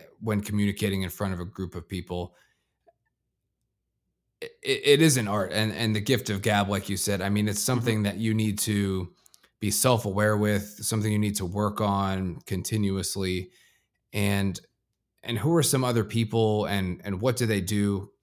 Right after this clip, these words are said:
Speaker 1: when they speak re-, in relation to storytelling that makes them effective communicators?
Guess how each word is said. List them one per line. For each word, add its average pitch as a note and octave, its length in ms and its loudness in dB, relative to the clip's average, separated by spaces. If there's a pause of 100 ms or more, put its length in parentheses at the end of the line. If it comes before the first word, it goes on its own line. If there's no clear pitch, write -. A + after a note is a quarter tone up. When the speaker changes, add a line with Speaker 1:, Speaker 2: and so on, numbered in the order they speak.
(160)
Speaker 1:
when G#2+ 160 -2
they F#2+ 100 0
speak G#2 460 -4
re-, F#2 200 -6
in F#2+ 320 -4 (120)
relation G2+ 380 -2
to F2 80 -8
storytelling F#2 600 -4
that F2 60 -4
makes F#2+ 240 -4
them F2 180 -4
effective E2+ 420 -8
communicators? E2 720 -10